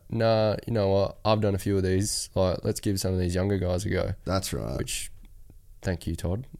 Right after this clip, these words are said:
Speaker 2: Yeah.
Speaker 1: That was pretty cool of you. Um, so, yeah, I got to go. I got the,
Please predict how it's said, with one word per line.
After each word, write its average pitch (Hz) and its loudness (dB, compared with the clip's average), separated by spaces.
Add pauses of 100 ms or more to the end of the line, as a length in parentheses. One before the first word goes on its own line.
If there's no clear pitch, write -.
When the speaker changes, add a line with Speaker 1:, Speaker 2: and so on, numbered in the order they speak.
Speaker 2:
Yeah. - 4
Speaker 1:
That 92 8
was - 4 (280)
pretty 87 2
cool 90 2
of 85 0
you. 110 2 (680)
Um, 92 4 (320)
so, - 2
yeah, 117 8
I 98 6
got 98 0
to 101 -2
go. 110 6
I 101 4
got 98 -2
the, 95 2